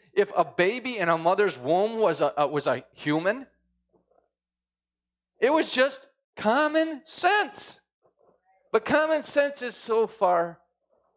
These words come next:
uncommon these days. And so when people question the Supreme Court from a legal standpoint,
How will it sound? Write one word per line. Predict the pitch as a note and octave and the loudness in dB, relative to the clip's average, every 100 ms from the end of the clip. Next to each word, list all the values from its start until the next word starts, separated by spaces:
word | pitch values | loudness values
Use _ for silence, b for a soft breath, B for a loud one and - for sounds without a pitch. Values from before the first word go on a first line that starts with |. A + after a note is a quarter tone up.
| - | -8
uncommon | D3 - B2+ A2+ G2+ G2 | -8 -4 -4 -4 -6 -14
these | G2 | -16
days. | - G2 E2 - - _ _ _ _ _ _ _ _ _ _ B B B B | -12 -12 -12 -18 -20 _ _ _ _ _ _ _ _ _ _ B B B B
And | G#3 G#3+ | -2 0
so | - B3+ | 0 0
when | A#3+ A#3 | 0 -2
people | - C4 E4 E4 D#4+ C4+ - | -2 0 0 2 0 -2 -6
question | - - B3 D#4+ E4+ - - D#3+ D3+ D#3 G3 b - | -10 -2 0 0 0 -6 -12 -8 -8 -8 -14 b -6
the | F#3+ | -6
Supreme | - A3 - C4 C#4+ C4+ | -2 -4 -2 0 0 -4
Court | - - D4+ C4+ C4 - _ _ _ | -4 0 2 2 -2 -10 _ _ _
from | A3 G#3+ | -2 2
a | G#3 | 2
legal | A3 C4+ E4 D#4+ D4 | 2 -2 -2 0 0
standpoint, | - - D#4+ F4 E4+ A#3 E3+ D#3+ F3 A#3+ | -4 -8 -4 -2 -2 -4 0 0 0 -6